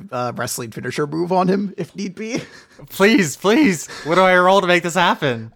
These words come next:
Speaker 1: Uh, you have to make a D C fourteen dexterity check.
Speaker 2: I'm gonna do disadvantage because you're faking him out with the gun, so he's not paying attention to your wrestling setup.
Speaker 1: Sweet.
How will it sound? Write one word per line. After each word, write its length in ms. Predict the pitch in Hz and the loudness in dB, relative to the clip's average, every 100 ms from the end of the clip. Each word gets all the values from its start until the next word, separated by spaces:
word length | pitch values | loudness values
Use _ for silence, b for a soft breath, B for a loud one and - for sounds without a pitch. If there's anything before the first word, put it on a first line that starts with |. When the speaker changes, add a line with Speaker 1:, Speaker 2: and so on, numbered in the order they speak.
| - | -6
Speaker 1:
Uh, 300 | 143 151 156 | 0 0 0
you 220 | 147 175 | -2 0
have 240 | 175 170 - | 2 2 -2
to 200 | - 180 | -10 -8
make 380 | 165 170 165 - | -6 -6 -6 -10
a 400 | 143 135 135 117 _ | -6 -6 -6 -12 _
D 240 | - 160 175 | -12 -10 -8
C 1000 | - - 165 160 156 156 151 151 156 _ _ _ | -8 -8 -8 -6 -8 -8 -8 -10 -12 _ _ _
fourteen 1080 | _ _ - 147 165 _ - 151 143 139 127 | _ _ -8 -6 -6 _ -12 -8 -8 -8 -6
dexterity 640 | 120 - - 117 107 98 | -8 -6 -8 -8 -10 -14
check. 380 | - 95 - - _ _ _ _ _ _ _ _ | -12 -14 -14 -20 _ _ _ _ _ _ _ _
Speaker 2:
I'm 180 | 147 160 | -2 0
gonna 120 | 180 | -2
do 140 | 160 151 | -2 -4
disadvantage 720 | 165 160 143 123 120 120 - | -4 -6 -4 -4 -4 -8 -10
because 240 | - 120 | -10 -8
you're 80 | 120 | -10
faking 340 | - 139 135 | -4 -4 -4
him 80 | 131 | -6
out 160 | 123 120 | -4 -6
with 100 | 117 | -8
the 60 | |
gun, 380 | 107 120 110 101 | -8 -6 -8 -10
so 100 | 95 | -12
he's 120 | 117 | -10
not 160 | 117 113 | -8 -10
paying 160 | 117 117 | -10 -12
attention 380 | 113 113 104 | -12 -14 -12
to 60 | 110 | -10
your 160 | 107 110 | -10 -8
wrestling 400 | 107 - 101 101 | -10 -10 -14 -12
setup. 460 | 104 101 90 - _ _ _ _ | -14 -14 -16 -20 _ _ _ _
Speaker 1:
Sweet. 560 | - - 107 104 104 | -12 -12 -10 -14 -16